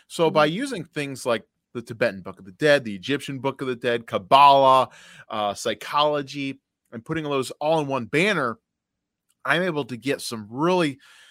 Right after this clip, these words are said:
Speaker 1: uh, groundbreaking things in this field that you probably haven't heard about. So if you're sick of hearing the same thing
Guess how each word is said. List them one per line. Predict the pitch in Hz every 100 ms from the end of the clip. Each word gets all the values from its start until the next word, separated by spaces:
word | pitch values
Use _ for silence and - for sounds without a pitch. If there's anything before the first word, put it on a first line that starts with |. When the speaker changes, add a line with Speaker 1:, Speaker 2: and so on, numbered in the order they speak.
| _ _ _
Speaker 1:
uh, | - 113
groundbreaking | 104 107 147 160 139 147 147 127 117
things | 147 160 127
in | 120
this | 110 -
field | 127 120 120 98
that | 117 113 -
you | 110 104 _
probably | 190 240 247
haven't | 196 202 147
heard | 151
about. | 127 110 -
So | 127
if | 120
you're | 147 214
sick | - 247
of | 202
hearing | - 185 175
the |
same | 143 - 180 185
thing | - 180 175